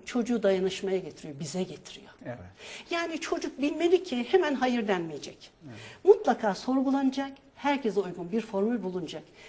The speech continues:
Speaker 1: İnanır mısın çocuğa böyle bir soru sorulduğunda, "Peki ne yapalım?" inanılmaz derecede bizi rahatlatacak fikirler çıkar,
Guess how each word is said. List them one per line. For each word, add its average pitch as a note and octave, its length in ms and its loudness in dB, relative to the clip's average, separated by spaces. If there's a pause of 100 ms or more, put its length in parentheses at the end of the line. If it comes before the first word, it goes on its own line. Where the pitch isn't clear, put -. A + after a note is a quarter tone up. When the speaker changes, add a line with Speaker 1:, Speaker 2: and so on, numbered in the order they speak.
(140)
Speaker 1:
İnanır D4+ 280 0
mısın C4+ 240 -2
çocuğa A3+ 380 -2
böyle C4+ 200 2
bir A#3+ 120 0
soru G#3 280 0
sorulduğunda, F3+ 680 -2
"Peki G3 220 -2
ne G3 40 4
yapalım?" F#3 480 -4 (400)
inanılmaz A3+ 680 8
derecede F3+ 520 2
bizi E3+ 200 -6
rahatlatacak E3+ 540 -6
fikirler F3 520 -10
çıkar, E3+ 280 -10